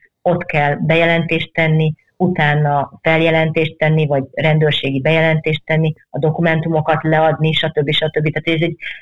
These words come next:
attól, hogy benyújtjuk, sajnos Magyarországon ez nincsen összehangolva, és nem, nem megoldható, hogy központi rendszerbe beküldök egy videót, és, és akkor majd lesz vele valami.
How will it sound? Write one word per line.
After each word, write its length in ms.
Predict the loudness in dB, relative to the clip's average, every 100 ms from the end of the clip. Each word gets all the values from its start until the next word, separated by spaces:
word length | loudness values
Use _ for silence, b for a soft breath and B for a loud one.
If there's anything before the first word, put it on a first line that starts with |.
| -2
attól, 320 | 0 2 2
hogy 140 | 2
benyújtjuk, 680 | 2 0 2 0 -2 -4 -2
sajnos 340 | -2 -2 -2 0
Magyarországon 680 | 2 2 0 0 -2 0 0
ez 60 | 0
nincsen 320 | 0 0 0
összehangolva, 720 | 0 -2 -2 0 0 2 0
és 120 | -2 -2
nem, 240 | -2 -2 -4
nem 280 | -2 -2 -2
megoldható, 720 | -2 2 0 0 -4 -2 0
hogy 140 | 0 -2 -12 _
központi 480 | -2 -2 0 -2 0
rendszerbe 440 | 0 0 -2 -2
beküldök 600 | 0 -2 -2 -4 -4 -4
egy 140 | -8 -6
videót, 440 | -2 0 2 0
és, 260 | 0 -2 -2 B B _ _
és 220 | -4 -4
akkor 240 | -4 0
majd 200 | 2 0 0
lesz 260 | -2 -2
vele 200 | 0 0
valami. 480 | 2 2 4 4 4